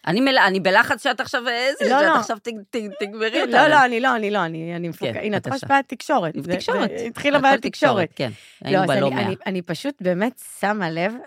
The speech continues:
Speaker 2: שכל בן אדם שאני מדברת איתו, או, או עם הילדים שלי,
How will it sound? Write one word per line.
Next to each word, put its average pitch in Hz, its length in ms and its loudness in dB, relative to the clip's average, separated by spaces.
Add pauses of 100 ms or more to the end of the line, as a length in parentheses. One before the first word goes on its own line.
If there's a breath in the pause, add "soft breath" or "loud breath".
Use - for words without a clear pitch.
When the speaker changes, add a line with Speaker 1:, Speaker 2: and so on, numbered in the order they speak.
Speaker 2:
שכל - 1080 -4
בן 392 140 2 (100)
אדם 294 200 8
שאני 277 280 -2
מדברת 185 560 0
איתו, 175 300 -2 (240)
או, 165 360 -4 (640 loud breath)
או 233 60 2
עם 254 160 2
הילדים 277 460 2
שלי, 170 460 -2